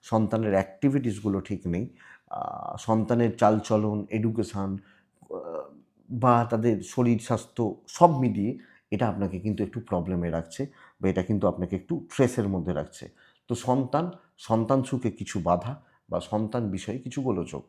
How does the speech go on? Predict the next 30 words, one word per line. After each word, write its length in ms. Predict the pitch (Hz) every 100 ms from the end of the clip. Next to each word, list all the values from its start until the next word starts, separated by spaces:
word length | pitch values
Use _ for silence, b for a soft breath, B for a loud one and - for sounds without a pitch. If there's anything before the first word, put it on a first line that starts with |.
| -
বা 120 | 95
কিছু 280 | 92 107 117
অসুবিধা 420 | 95 90 90 120
তৈরি 340 | 127 123 95
হতে 160 | 87 80
পারে। 220 | - 58 - B B B
আমি 160 | 135 165
জিস্টগুলো 640 | 117 127 147 - 185 170
আপনাকে 320 | 139 123 120
ছুঁচ্ছি 420 | - 113 104 -
যাতে 200 | 147 127
আপনি 180 | 131 127
বুঝতে 440 | 107 113 117 - 131
পারেন, 280 | 127 151
ভাই, 180 | 123 123
সন্তানটা 560 | 123 107 98 110 110 120
খেয়াল 280 | - 98 85
রাখতে 320 | 85 - 78
হবে, 240 | 67 76 73 b b b -
দাম্পত্যটা 560 | 101 107 110 - 131
খেয়াল 300 | - - 92
রাখতে 300 | 82 76 -
হবে, 140 | 76 85
ভালো 320 | 80 101 117
করে 240 | 120 135
কাজ 260 | 127 104 -
করব, 380 | - 82 78 85 -
এই 240 | 131 156
যে 80 | 147
ব্যাপারটা। 540 | 110 - 76 - -